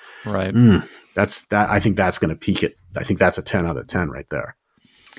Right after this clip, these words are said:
Speaker 1: Yeah, hard to not know, of course.
Speaker 2: Well, it, I mean, fine, then they have to make it contextual. So it's, yeah, of course, if you're, like, a seventy-five-year-old man and this, like, college student <laughs> girl is like,
Speaker 1: <laughs>
Speaker 2: "Ooh,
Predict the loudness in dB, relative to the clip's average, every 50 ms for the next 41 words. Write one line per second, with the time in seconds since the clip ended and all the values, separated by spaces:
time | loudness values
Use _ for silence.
0 | -20 -20 -20 -20 _ _ _ _ -12 -6 -2 0 2 2 2 0 0 2 2 2
1 | 2 2 0 0 2 2 2 2 2 2 2 4 4 4 4 2 0 -4 -10 -20
2 | -20 -20 -20 -20 _ _ -16 -16 -14 -8 -4 -4 -2 -2 -2 -4 -6 -8 -10 _
3 | _ _ _ _ _ _ _ _ _ _ _ _ _ _ _ _ _ _ _ _
4 | _ _ _ _ _ _ _ _ _ _ _ _ _ _ _ _ _ _ 2 4
5 | 4 6 6 4 2 2 0 2 4 4 4 4 2 -2 0 2 2 2 2 0
6 | 0 2 2 2 2 0 0 -2 -2 -2 -4 -6 -6 -4 -4 -4 -4 -4 -6 -6
7 | -4 -4 -4 -2 0 2 2 2 2 0 -2 -2 -2 0 0 -2 -4 0 0 2
8 | 2 2 0 0 0 0 2 2 0 0 0 -2 -2 -2 -2 -2 -2 -2 -2 -2
9 | -2 -2 -2 -2 -4 -4 -6 -8 -8 -8 -10 -10 -10 -14 _ _ _ _ _ _
10 | _ _ _ _ -14 -8 -6 -4 -4 -4 -6 -8 -10 -10 -10 -10 -10 -10 -10 -10
11 | -10 -10 -10 -12 -8 -2 0 0 0 0 0 0 0 2 0 -2 -2 0 0 0
12 | 0 0 -2 -4